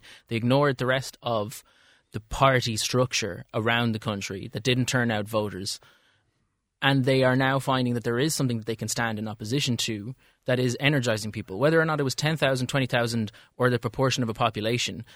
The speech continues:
the fact that there were that many people who, in liberal elite New York, when they could have been having coffee under the Brooklyn Bridge or whatever, whatever that Dumbo is, they decided to turn out on a Saturday or a Friday night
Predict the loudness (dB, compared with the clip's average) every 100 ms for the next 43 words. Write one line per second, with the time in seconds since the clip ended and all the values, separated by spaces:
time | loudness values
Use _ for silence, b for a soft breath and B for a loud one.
0 | B -4 -2 0 0 0 0 2 0 0
1 | -2 -2 -2 -2 -2 -2 0 0 -2 -6
2 | b b b -4 -2 -2 -4 -2 -2 0
3 | 0 0 -2 -2 -2 -2 -4 -6 -4 -4
4 | -4 -2 -2 -2 -4 -2 -2 -2 -2 -2
5 | -2 -4 -6 -4 -4 -4 -4 -6 -10 _
6 | 0 0 0 -4 -6 -2 -2 -2 -4 -8
7 | -6 -6 -6 0 2 2 -2 -6 -10 -12
8 | b -2 4 4 4 0 -2 0 0 -2
9 | -4 -2 0 0 0 -2 -4 -4 -2 -2
10 | -2 -6 -6 -4 -4 -4 -8